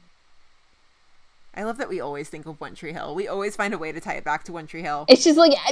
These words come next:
Speaker 2: that moment, like, seeing Dan Scott do it is so ingrained in my brain.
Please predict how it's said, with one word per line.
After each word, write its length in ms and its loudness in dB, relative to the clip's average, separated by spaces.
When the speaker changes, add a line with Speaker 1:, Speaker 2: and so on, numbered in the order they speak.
Speaker 2:
that 280 12
moment, 280 8
like, 140 6
seeing 400 6
Dan 300 4
Scott 480 6
do 140 4
it 200 10
is 160 2
so 840 8
ingrained 580 2
in 60 2
my 120 0
brain. 560 0